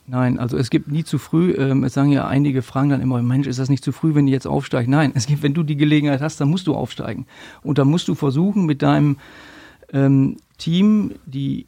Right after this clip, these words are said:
wenn du die Achse, wenn du das alles beibehältst, die, die Führungsspieler, die Stammspieler und dann,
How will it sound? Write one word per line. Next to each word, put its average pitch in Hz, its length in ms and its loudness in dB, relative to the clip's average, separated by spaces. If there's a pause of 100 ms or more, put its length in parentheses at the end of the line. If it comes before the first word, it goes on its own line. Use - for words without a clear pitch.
(160)
wenn 143 120 -4
du 151 80 -2
die 143 160 0
Achse, 165 360 -4
wenn 143 100 0
du 147 80 -2
das 151 160 -2
alles 151 220 -2
beibehältst, 139 560 0
die, 127 300 0
die 123 140 -4
Führungsspieler, 147 580 0
die 120 80 -2
Stammspieler 143 640 0
und 135 160 0
dann, 170 220 2